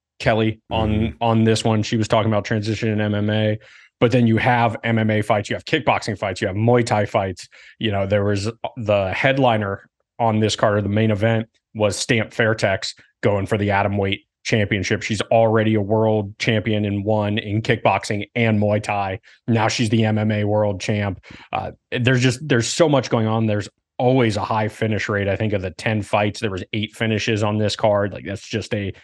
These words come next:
Speaker 1: and that's including the submission grappling match that was on there. Like, there's just always, it's action. It's fun. If you're into combat sports, would definitely recommend checking out One Championship. Also on that, the reason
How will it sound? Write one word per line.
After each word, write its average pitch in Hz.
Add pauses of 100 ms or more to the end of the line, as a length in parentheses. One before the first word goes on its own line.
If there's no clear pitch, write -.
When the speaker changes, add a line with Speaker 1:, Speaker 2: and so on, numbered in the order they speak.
Speaker 1:
and 127
that's 123
including 113
the 107
submission 101
grappling 104
match 107
that 113
was 117
on 107
there. 107 (340)
Like, 117
there's 113
just 117
always, 123 (540)
it's 160
action. 131
It's 107
fun. 113
If 110
you're 107
into 113
combat 107
sports, 101
would 98
definitely 101
recommend 98 (220)
checking 104
out 101 (300)
One 107
Championship. 110 (600)
Also 120
on 117
that, 113
the 107
reason 110